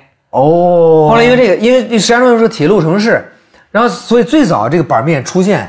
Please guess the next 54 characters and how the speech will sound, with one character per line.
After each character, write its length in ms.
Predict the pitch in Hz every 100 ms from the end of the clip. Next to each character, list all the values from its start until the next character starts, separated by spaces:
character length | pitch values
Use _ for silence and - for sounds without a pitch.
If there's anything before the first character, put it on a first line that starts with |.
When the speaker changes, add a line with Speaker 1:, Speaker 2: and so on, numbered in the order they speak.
| - -
Speaker 1:
嗯。 300 | 156 139 - - _ _
Speaker 2:
作 140 | -
为 100 | 165
一 80 | 170
个， 200 | 180 147
作 180 | 147 185
为 100 | 202 202
一 40 |
种， 100 | 165
一 120 | 202
种， 100 | 160 170
一 60 |
种 140 | 175 131
食 320 | - - 120
物， 200 | 214 151
作 120 | 165
为 40 | 208
一 40 |
种 100 | 151
品 220 | 131 104
类， 160 | 160 165
Speaker 1:
嗯， 100 | 151
嗯。 100 | 139 -
Speaker 2:
石 200 | - 143
家 60 |
庄 140 | 180 202
出 140 | 220
现。 300 | 240 202 - -
Speaker 1:
嗯。 180 | 147 127
Speaker 2:
但 100 | 147
它 60 | 151
后 120 | 147
来 120 | 147
又 140 | 160 147
往 200 | 104 95
徐 340 | - 127 151
州 300 | 165 175 175 - _
发 180 | 127 113
散， 220 | 117 95 - -
Speaker 1:
哦。 240 | 151 147
Speaker 2:
就 60 | 139
是 160 | 135 127
重 180 | 175
工 160 | 160 190
业 140 | 214 135
城 200 | 127 139
市。 60 | 139
Speaker 1:
哦， 60 |
哦。 260 | 131 123 104 - - _
Speaker 2:
徐 220 | - 180
州 120 | 208 233
也 100 | 180
挨 200 | 139
着 100 | 139